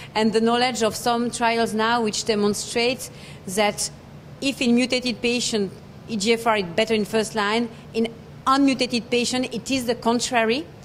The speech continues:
you have to deliver chemotherapy. But at the moment of designing of nineteen oh five, it was not known, and the idea was to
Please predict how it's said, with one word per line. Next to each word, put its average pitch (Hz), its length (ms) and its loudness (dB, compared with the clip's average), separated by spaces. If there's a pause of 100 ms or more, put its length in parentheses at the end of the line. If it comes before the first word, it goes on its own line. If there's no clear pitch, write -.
(120)
you 202 100 0
have 214 120 4
to 214 100 -8
deliver 196 260 2
chemotherapy. 196 680 -4 (1040)
But 214 180 0
at 269 180 0
the 302 100 0
moment 302 440 2
of 220 340 -2
designing 233 520 0
of 220 80 -2
nineteen 220 320 -2
oh 214 100 0
five, 226 320 -4
it 208 100 -10
was 202 240 0
not 233 320 -2
known, 294 420 -4 (340)
and 247 160 0
the 277 100 0
idea 302 240 0
was 269 300 -2
to 254 320 -6